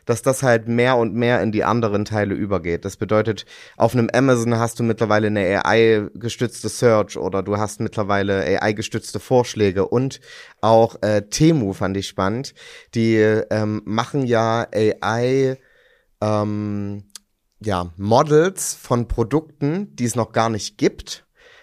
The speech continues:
aber die Leute häufig suchen. Also, wenn, die sehen beispielsweise, Leute geben häufig ein, White Cap mit roter Schrift,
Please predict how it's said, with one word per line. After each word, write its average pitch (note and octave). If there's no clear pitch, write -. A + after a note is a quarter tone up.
aber B2+
die A#2+
Leute B2
häufig B2
suchen. D3
Also, A#2
wenn, A#2
die C3
sehen C3+
beispielsweise, A#2
Leute A#2+
geben A2+
häufig A2+
ein, G#2
White A#2
Cap -
mit A2+
roter A#2
Schrift, -